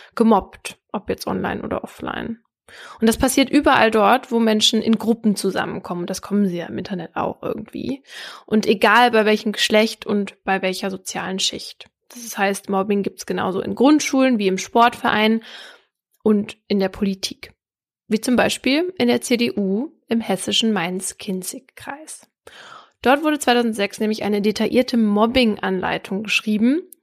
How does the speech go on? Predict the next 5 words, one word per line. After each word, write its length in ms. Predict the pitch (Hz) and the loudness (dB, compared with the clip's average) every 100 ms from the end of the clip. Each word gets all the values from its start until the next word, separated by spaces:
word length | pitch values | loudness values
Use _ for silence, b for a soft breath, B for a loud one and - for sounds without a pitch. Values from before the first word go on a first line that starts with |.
| _ | _
mit 160 | - 220 | -4 0
dem 160 | 240 220 | 0 0
Titel 480 | 233 220 226 240 - _ - | -2 2 2 2 -4 _ 0
Operation 920 | 226 226 214 202 - 202 208 220 - | 0 0 -4 -4 -2 -2 0 -2 -6
Kaninchenjagd. 1200 | - 220 220 214 - 214 214 - - - - | -4 0 0 0 -4 -6 -6 -8 -10 -12 -20